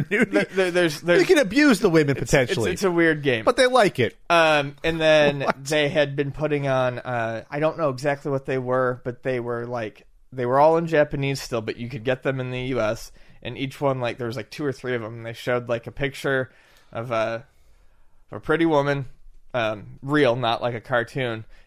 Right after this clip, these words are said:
Speaker 2: And then it showed, like, a bunch of dialogue choices. So I don't know if it was, like, a mini dating simu-, simulator or what. Uh, they also released Senran Kagura Reflections, which is a, uh, motion control massage simulator,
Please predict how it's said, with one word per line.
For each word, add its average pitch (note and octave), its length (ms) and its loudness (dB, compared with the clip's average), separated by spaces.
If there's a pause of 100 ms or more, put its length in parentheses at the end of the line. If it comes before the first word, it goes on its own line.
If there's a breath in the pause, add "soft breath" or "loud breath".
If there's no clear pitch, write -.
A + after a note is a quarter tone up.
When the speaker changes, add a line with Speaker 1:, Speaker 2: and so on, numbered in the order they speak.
(120)
Speaker 2:
And C3+ 180 -2
then B2 140 -4
it B2 160 -8
showed, C3 300 -2
like, A#2+ 140 -2
a B2 40 -10
bunch A#2 260 -4
of A#2+ 80 -10
dialogue A2 440 0
choices. A2+ 360 -10
So - 80 -6
I B2 60 0
don't A#2+ 100 0
know A2 60 -2
if A2+ 100 -6
it - 80 -4
was, - 100 -6
like, A2+ 140 -8
a B2 40 -10
mini A2 240 -12
dating C3+ 340 -2
simu-, C3+ 500 -10
simulator B2+ 640 -2
or A2+ 220 -8
what. A#2 360 -4 (340 soft breath)
Uh, A#2+ 120 2
they B2+ 160 2
also B2+ 280 2
released A2+ 600 -4
Senran A#2+ 420 -4
Kagura B2+ 840 2
Reflections, E3+ 840 -2 (320 soft breath)
which A#2+ 280 -6
is A2+ 380 -4
a, A#2 380 -2
uh, A2 380 0 (240)
motion C#3+ 560 0
control C3+ 420 -2
massage D3 580 2
simulator, D#3+ 840 2